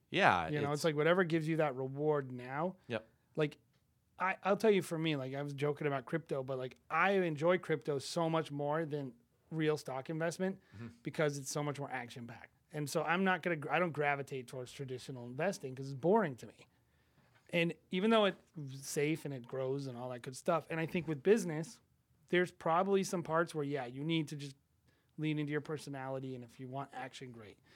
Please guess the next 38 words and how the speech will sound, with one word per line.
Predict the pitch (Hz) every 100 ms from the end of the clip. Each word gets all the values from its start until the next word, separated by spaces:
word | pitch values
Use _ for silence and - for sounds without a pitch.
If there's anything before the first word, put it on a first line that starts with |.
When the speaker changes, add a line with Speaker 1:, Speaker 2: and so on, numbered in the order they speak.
| - - _ -
Speaker 2:
But | 165
I | 156
do | 180
think | 165 160 143 - _ _ _ _ -
prioritizing | 170 151 165 185 185 165 156 143 139 127 123 _ _ _ _ 151
the | 143
th-, | -
stuff | - - 151 156 -
that | 151 127
you, | 143 131
you're, | 139 131 - _ _ _ _ - _
like, | 147 135 - -
whatever | 143 143 170 214
you | 254 233
put | - 190
on | 185
that | 175 143
five-year | - 143 151 156 147
list | 135 165 175 - _ _ _ _ _ _ -
in | 147
your | 143
previous | - 147 147 147
section, | - 151 - 196 202 - _ _ _
what | 151 185
are |
you | 233
doing | 185 175 180 165
today | - 147 160 143 127 -
to | 156 139
make | 131 143 147 143 - _
those | 147 143 139
things | - 135 123
happen? | - 143 127 110
Once | 117 196 233
you | 254
make | 185 165 170
that | 220 214
list, | 233 254 -